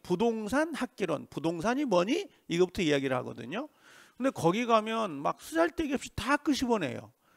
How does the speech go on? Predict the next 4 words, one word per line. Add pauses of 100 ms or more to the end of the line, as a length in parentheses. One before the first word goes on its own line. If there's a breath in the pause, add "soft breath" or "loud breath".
(100)
뭐
준부동산이라고
해서
뭐,